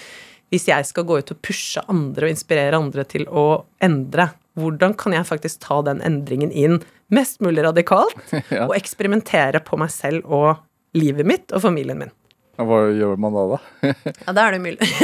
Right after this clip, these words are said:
Speaker 1: <laughs> mye rart. Vi har jo hatt en del år, eh, eh, frem til, eh, den kaia ble fjernet, hvor vi har bodd mye av året på husbåt.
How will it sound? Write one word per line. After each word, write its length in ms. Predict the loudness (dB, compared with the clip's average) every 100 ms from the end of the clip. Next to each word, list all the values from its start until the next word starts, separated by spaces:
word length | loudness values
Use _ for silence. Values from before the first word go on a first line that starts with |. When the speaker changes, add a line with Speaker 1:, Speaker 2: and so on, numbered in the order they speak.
| 0
Speaker 1:
<laughs> 320 | -4 -8 -4
mye 160 | 0 2
rart. 160 | 2 2
Vi 80 |
har 220 | 2 4 4
jo 80 | 2
hatt 320 | 0 -4 0
en 160 | 2
del 160 | 4 2 2
år, 320 | 2 2 2 -4 -2
eh, 380 | 2 4 2 0 -6 -20 -20 _ _
eh, 880 | -2 2 2 2 2 2 0 0 -2
frem 300 | -2 -4 -4 -4
til, 300 | -2 -2 -2
eh, 540 | -2 -2 -2 -2 -2 -2
den 240 | -4 -6
kaia 380 | -6 -4 -4 -2
ble 160 | -4 -2
fjernet, 400 | 0 0 0 -2
hvor 160 | -2
vi 80 | -2
har 240 | 0 0 0
bodd 240 | -4 -4
mye 320 | -2 -2 -2
av 160 | -2 -2
året 320 | -2 -2 -6
på 160 | -6 -4
husbåt. 800 | -4 -4 -8 -8 -10 _ -18